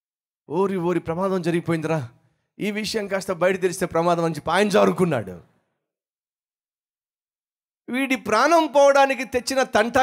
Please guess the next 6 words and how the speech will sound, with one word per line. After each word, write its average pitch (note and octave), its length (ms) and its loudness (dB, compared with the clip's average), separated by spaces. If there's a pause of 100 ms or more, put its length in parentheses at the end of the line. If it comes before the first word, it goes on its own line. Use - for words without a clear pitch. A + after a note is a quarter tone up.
ఎవరట? B3+ 380 4 (1300)
చొక్కా. A3 560 0 (1120)
ఏమిటట? C4+ 560 2 (500)
లేటెస్ట్ A#3 720 0
ట్రెండ్ A3 440 0
అంట. A3 280 0